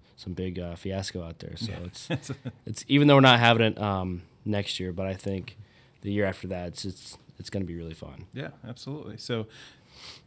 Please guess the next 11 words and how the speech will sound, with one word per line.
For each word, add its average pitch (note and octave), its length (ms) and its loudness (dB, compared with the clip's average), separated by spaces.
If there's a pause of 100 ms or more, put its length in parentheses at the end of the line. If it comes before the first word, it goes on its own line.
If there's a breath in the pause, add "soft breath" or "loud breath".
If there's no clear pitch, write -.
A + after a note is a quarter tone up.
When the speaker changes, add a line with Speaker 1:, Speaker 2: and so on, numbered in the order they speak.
Speaker 2:
uh, - 100 -16
in D#3 160 6
addition C3 300 2
to A#2+ 60 2
the - 40 -10
panels, A#2 240 0
obviously G#2 260 -6
there's G2+ 200 -6
a G2 40 -10
keynote B2+ 440 -4
speaker. - 480 -12